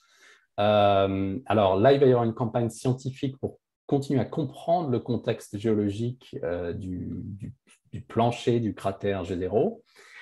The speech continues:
euh, et puis chercher des preuves, euh, des, des, des, des preuves que l'environnement est habi-, était habitable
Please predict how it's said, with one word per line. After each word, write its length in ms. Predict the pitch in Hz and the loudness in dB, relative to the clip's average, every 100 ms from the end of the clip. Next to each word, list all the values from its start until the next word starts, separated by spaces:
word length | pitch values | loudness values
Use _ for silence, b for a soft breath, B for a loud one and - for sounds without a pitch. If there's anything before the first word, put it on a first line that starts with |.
| B _ | B _
euh, 400 | 98 101 95 95 - | 0 2 0 -2 0
et 160 | 107 - | -2 0
puis 180 | 170 | 0
chercher 680 | 180 - - - 139 185 - - | 0 -2 -4 0 0 0 -2 -2
des 120 | 107 | -4
preuves, 380 | - 123 123 - - | 0 0 0 -6 -10
euh, 520 | 92 87 - - - _ | -6 -6 -6 -6 -10 _
des, 460 | - - - - - | -16 -12 -8 -8 -8
des, 200 | - - | -10 -14
des, 320 | - - - - | -14 -14 -14 -12
des 140 | 104 | -12
preuves 500 | - - 107 120 113 | -12 -4 0 0 -2
que 480 | - 87 85 90 92 104 | -4 -4 -4 -6 -6 -2
l'environnement 640 | 98 104 104 95 101 117 | 0 2 2 2 0 0
est 160 | 101 98 | -2 -6
habi-, 240 | 107 104 - | -6 -10 0
était 380 | 117 - 127 113 | 0 4 4 4
habitable 640 | 98 90 - 107 151 90 | 0 -4 -2 0 0 -2